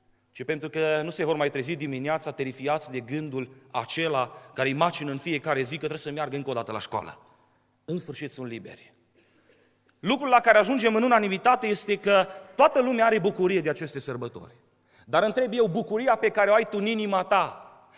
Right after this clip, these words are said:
este generată de nașterea Domnului Iisus Hristos în Ieslea din Betleem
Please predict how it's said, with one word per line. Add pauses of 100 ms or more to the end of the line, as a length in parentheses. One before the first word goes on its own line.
este
generată
de
nașterea
Domnului
Iisus
Hristos
în
Ieslea
din
Betleem